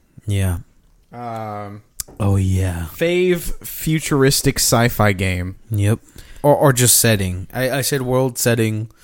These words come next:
Speaker 2: Did you
Speaker 1: Wor-,
Speaker 2: say setting?
Speaker 1: Yeah, universe. Yeah, so it doesn't have to be, I don't wanna limit it to, like, a medium,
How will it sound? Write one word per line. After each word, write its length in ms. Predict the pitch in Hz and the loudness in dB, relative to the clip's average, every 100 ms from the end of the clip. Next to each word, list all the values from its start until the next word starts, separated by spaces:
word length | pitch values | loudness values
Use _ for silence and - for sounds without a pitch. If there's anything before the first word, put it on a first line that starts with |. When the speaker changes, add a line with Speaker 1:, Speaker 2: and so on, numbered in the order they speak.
| - - - _ | -20 -20 -20 _
Speaker 2:
Did 120 | 170 | 0
you 80 | 185 | 2
Speaker 1:
Wor-, 80 | - | 4
Speaker 2:
say 120 | 170 | 2
setting? 360 | 139 139 147 170 | 2 0 0 0
Speaker 1:
Yeah, 120 | 107 | 0
universe. 880 | 98 101 101 98 98 98 - - - | 0 -2 -2 -2 -4 -4 -6 -8 -10
Yeah, 280 | - 113 107 | -4 0 2
so 140 | 107 127 | 2 2
it 80 | 147 | 4
doesn't 180 | 170 | 4
have 180 | 156 156 | 4 2
to 60 | 135 | 0
be, 140 | 135 | 0
I 100 | 127 | 4
don't 160 | 139 160 | 4 4
wanna 160 | 143 117 | 4 4
limit 240 | 113 117 | 2 0
it 140 | 113 - | 0 -2
to, 100 | 110 | -2
like, 160 | 104 | -2
a 40 | 95 | -2
medium, 480 | 98 101 113 127 | -2 -2 0 -2